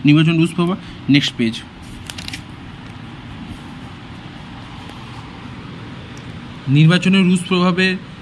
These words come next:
লাস্ট পার্টটা নিয়ে নাও। নির্বাচনের রুশ প্রভাব লাস্ট পার্ট, এটা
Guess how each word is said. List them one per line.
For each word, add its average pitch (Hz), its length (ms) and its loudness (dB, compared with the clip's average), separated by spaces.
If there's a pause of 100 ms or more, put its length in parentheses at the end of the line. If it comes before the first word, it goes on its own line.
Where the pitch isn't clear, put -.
(220)
লাস্ট 147 280 4
পার্টটা 170 240 0
নিয়ে 170 180 4
নাও। 165 100 2 (1300)
নির্বাচনের 156 420 4
রুশ 160 160 4 (100)
প্রভাব 160 260 4
লাস্ট 147 260 0
পার্ট, 147 160 2
এটা 143 200 0